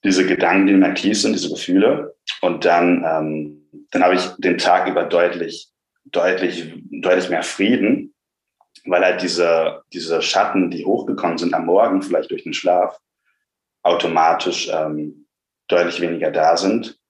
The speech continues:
und dadurch, ähm, das Gefühl dann deutlich positiver ist, weil ich die in Anführungszeichen, äh, negativen Dinge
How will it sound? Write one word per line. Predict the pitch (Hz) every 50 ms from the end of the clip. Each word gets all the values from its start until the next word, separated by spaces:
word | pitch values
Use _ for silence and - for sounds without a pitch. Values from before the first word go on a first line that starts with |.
| _ _
und | - 78 76 85
dadurch, | 78 78 80 80 80 80 76 78 82 85
ähm, | 80 76 73 73 73 73 - - - _ _ _ _ _ _ _ _
das | - - - -
Gefühl | - 180 - - - 101 190 98 104 - - - - - _ _ _ _ _ _ _ _ _ _ _ _ _ _ - - - -
dann | 90 87 90 98
deutlich | 92 92 92 90 -
positiver | - - 110 113 113 113 113 113 - - 90 78 80 78
ist, | - - - - - - - _ _ _ _ _ _ _ _
weil | 87 87 85 85
ich | 85
die | - -
in | 85 82
Anführungszeichen, | 85 90 87 87 - 87 85 82 - - 82 80 - - - - 80 78 78 76 -
äh, | - 76 80 78 78 90
negativen | 90 95 98 92 87 - - - 73 76 76
Dinge | - 80 76 76 73 73 -